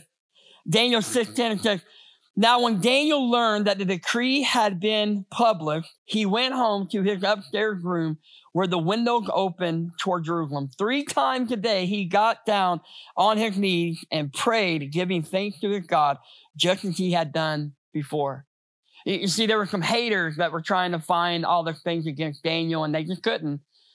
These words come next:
And, and so they, they, they had the king uh, make into a law that for, for a certain amount of time,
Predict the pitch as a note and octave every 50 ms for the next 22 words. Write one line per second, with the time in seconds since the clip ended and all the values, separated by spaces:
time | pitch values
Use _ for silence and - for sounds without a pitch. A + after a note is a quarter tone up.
0 | _ _ - - - E3+ E3 - - F3+ E3 - G3+ F#3 F#3 F3+ F3 E3+ D#3+ -
1 | - - - - F3 F3 F3 - - - E3+ E3+ F#3 F#3 F3+ E3+ E3 - - G#3
2 | G#3 G3 F#3 F3 E3+ E3+ - _ _ - - - D#3+ D#3+ D#3 D3+ D3 F#3 F3+ F3+
3 | F3 F3+ E3 - F#3 F3 D#3+ D#3 E3+ F#3+ G3 F#3 F3 E3+ E3 C#3+ E3 D#3 D3+ C#3+
4 | C3+ - _ _ _ _ - D#3+ C#3+ - - F3 E3 E3 D#3 - - D3+ D3 C#3+
5 | - - G3+ E3+ D#3+ E3 E3+ D#3 D#3 D#3 D3 - F#3 F3+ F3+ F3 E3 D#3 D3+ C#3+
6 | C#3